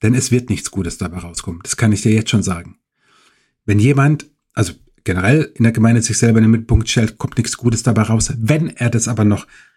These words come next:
in Verbindung mit einer Geistesgabe tut, ist es geistlicher Missbrauch. Und dann wird's richtig übel. Okay, und jetzt ab Vers acht, äh, beschreibt Paulus diese Geistesgaben. Dem einen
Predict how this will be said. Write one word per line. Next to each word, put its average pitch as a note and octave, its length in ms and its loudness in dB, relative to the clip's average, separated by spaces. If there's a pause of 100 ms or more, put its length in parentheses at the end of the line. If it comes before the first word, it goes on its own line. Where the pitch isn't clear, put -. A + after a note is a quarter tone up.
(220)
in G#2+ 100 -6
Verbindung D#3+ 460 2
mit A2+ 140 0
einer G2+ 160 -2
Geistesgabe B2 640 0
tut, B2 340 0
ist - 200 -10
es - 120 -8
geistlicher G#2 540 -2
Missbrauch. F#2+ 600 -4 (380)
Und G#2+ 220 -4
dann B2 180 2
wird's F#2+ 340 -4
richtig G#2 380 -2
übel. F#2 320 -6 (1200)
Okay, - 300 -2 (320)
und B2 160 0
jetzt - 320 -2 (280)
ab - 180 -2
Vers B2+ 260 0
acht, - 420 -6 (1400)
äh, A#2+ 180 2
beschreibt A2+ 600 -2
Paulus F#2 360 -2
diese F#2 200 0
Geistesgaben. - 760 -8 (500)
Dem G#2+ 140 4
einen D#3 480 2